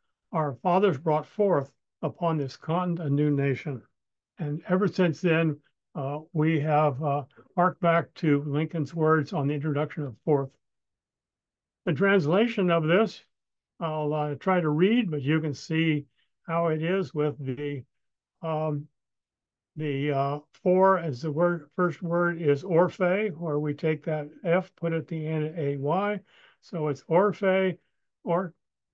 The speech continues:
Quartze, Andwe, Evenay, Yearsway, Agouwe, Arway, Othersway, Roughsway,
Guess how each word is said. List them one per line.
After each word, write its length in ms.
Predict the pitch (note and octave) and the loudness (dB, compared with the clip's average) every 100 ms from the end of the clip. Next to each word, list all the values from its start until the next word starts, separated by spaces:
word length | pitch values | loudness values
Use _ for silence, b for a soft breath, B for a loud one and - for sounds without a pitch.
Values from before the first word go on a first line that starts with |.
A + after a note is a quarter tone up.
| _ | _
Quartze, 760 | F3+ F#3 - F#3 F3+ F3+ F3 | 2 2 -2 2 2 2 -2
Andwe, 600 | E3+ F#3 F#3 F3 F3 F3 E3 | -4 -2 0 2 2 0 0
Evenay, 680 | F3+ F3+ E3+ E3+ E3+ E3 | 0 0 -2 -2 -2 -2
Yearsway, 640 | D#3 F3 F#3 - D#3+ E3 E3+ E3 | -2 0 0 0 0 2 0 -2
Agouwe, 640 | C#3 D#3+ F3 E3 E3 E3+ | -4 0 0 2 0 0
Arway, 540 | E3+ F3+ E3+ F3 F3 F3 | 0 0 2 0 -2 -4
Othersway, 840 | E3 F3 F3+ - - E3 E3 D#3+ b b b b _ _ _ _ _ _ _ _ _ _ _ _ _ _ _ _ | -6 -2 -2 -4 0 2 2 -2 b b b b _ _ _ _ _ _ _ _ _ _ _ _ _ _ _ _
Roughsway, 800 | E3+ F#3+ - F3+ F3 F3 F3 D#3 | 0 0 -4 0 4 4 4 0